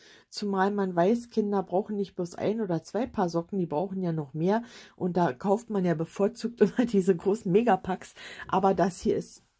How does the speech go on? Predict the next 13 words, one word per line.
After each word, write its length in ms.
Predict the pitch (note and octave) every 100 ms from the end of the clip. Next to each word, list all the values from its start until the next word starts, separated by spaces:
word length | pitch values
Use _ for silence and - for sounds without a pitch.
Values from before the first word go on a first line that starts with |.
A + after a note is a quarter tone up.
| _
<clears throat> 480 | D#4+ E4+ - C#4+ B3+
das 260 | G3 F3+
hier 220 | F#3+ G3 E3+
ist 180 | -
eine 220 | F3+ D#3 - - - -
sehr 320 | D#3 F#3 F#3+
schöne 440 | - G#3 G#3+ A3+
Qualität, 800 | A#3 - F3+ E3+ - - G#3 A#3
eine 120 | G3+ E3
sehr 260 | E3 D3+ - _
dicke, 300 | A#3+ - F3
feste 540 | - - A#3+ A#3+ -
Qualität, 840 | E3+ - D#3+ D#3+ E3+ - F#3+ A3